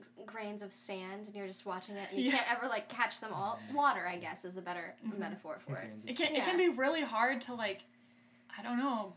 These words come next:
Speaker 2: believe in and be optimistic. And I'm, something that I'm, like, really trying to change and
Speaker 1: Yeah.
Speaker 2: find, like, more of a middle ground with,
Speaker 1: Mm-hmm.
Speaker 2: because I don't wanna be a pessimist about
Speaker 1: Well,
Speaker 2: it.
Speaker 1: I
Speaker 3: Right.
Speaker 1: feel like there's definitely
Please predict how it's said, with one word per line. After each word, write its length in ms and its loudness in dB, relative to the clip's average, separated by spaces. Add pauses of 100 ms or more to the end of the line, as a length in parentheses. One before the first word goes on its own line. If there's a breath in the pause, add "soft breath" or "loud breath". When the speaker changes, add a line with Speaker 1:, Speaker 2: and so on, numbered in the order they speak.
Speaker 2:
believe 640 -4
in 320 0
and 200 -2
be 160 -4
optimistic. 800 -4
And 180 -2
I'm, 220 2
something 320 -2
that 100 -2
I'm, 120 0
like, 200 -2
really 180 -2
trying 340 -2
to 160 -6 (100)
change 420 -2
and 120 -2
Speaker 1:
Yeah. 40 -8
Speaker 2:
find, 220 0
like, 180 -6
more 300 -4
of 80 -6
a 40 -4
middle 260 -2
ground 320 -2
with, 260 -8
Speaker 1:
Mm-hmm. 140 -10 (160)
Speaker 2:
because 240 0
I 100 4
don't 300 0
wanna 180 -4
be 120 -6
a 40 -4
pessimist 640 -8
about 280 0
Speaker 1:
Well, 100 -2
Speaker 2:
it. 180 -12
Speaker 1:
I 80 0
Speaker 3:
Right. 100 -2
Speaker 1:
feel 160 4
like 300 -4
there's 280 -2
definitely 880 -2